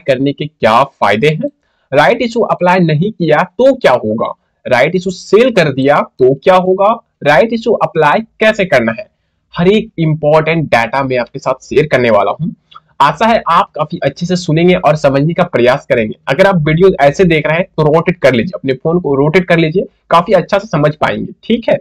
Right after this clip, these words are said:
चलिए आगे बढ़ते हैं। फ्रेंड, जैसा कि पहला वीडियो मैंने बना दिया है,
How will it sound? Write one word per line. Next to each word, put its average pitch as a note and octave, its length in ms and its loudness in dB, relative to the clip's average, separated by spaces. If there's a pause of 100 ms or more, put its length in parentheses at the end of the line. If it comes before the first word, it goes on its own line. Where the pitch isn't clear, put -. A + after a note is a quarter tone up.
(300)
चलिए G3+ 320 2 (100)
आगे A2+ 220 0
बढ़ते A2 300 -4
हैं। - 180 -18 (1040)
फ्रेंड, B3 200 2
जैसा G#3 180 2
कि A3+ 120 -6
पहला E3+ 260 2
वीडियो F#3 220 4
मैंने F3+ 180 2
बना C#3 220 2
दिया D#3 200 2
है, F3 140 2